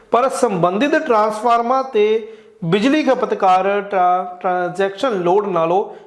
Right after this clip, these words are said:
ਕਈ ਗੁਣਾ ਵੱਧ ਨਿਕਲਦੇ ਨੇ, ਬਿਜਲੀ ਦੀ ਵਰਤੋਂ ਵੱਧ ਕਰਦੇ ਨੇ। ਇਸ ਕਾਰਨ ਸਮੱਸਿਆਵਾਂ ਪੈਦਾ ਹੋਣ ਲੱਗਦੀਆਂ ਨੇ।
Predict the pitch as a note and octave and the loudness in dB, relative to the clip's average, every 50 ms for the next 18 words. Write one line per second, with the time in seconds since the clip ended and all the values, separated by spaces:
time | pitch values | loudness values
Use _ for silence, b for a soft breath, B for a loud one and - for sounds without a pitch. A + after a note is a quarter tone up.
0 | - _ - B3 A#3 B3+ C4+ B3+ A#3+ C4 B3+ C4 B3+ A#3 F#3+ E3+ E3 F3+ G#3 A3 | -20 _ 0 0 2 2 2 0 0 0 0 2 0 0 -2 -2 0 0 0 2
1 | C4 B3+ A#3 A3+ A#3 - A#3+ A#3 A3+ A3+ G#3 G3+ A#3 B3 G#3 F#3+ F3 F3+ F3+ G3 | 0 0 -2 -2 -2 -2 -2 -2 -2 -2 -4 -2 -4 -4 -4 -4 -4 -2 -2 -2
2 | G3+ G#3 G#3 F3+ E3 E3+ E3 E3 - - D#3+ E3 G3 - B B B B B B | -2 -2 -2 -2 0 0 0 0 0 0 0 0 0 -2 B B B B B B
3 | D#3+ D3+ D#3 G3+ A3 G#3 G#3+ F#3 F3+ D#3+ D3 C3 D3+ C#3 D3 F3 F#3+ - - A#3 | -2 2 2 2 2 2 2 0 0 0 0 -2 -2 -2 -2 -2 0 2 4 4
4 | B3+ C4 B3+ C4 C4 C4 C4+ - B B B B B - - A3+ A#3 A#3+ A#3 A#3 | 4 4 2 2 0 0 -2 -4 B B B B B -6 -2 0 0 0 2 2
5 | B3 A#3 A3 A#3 A#3 A#3 A#3 A3+ G#3 F#3+ F3+ G3 G3 F3+ G3 G3+ G3+ G3+ G3+ F#3 | 2 2 2 2 0 0 0 0 0 2 2 2 0 2 0 0 0 0 0 0
6 | F#3 F#3+ G3+ G3+ G#3 G#3 G3 F#3+ G3 G#3+ | -2 -2 -4 -4 -4 -2 -2 -4 -4 -4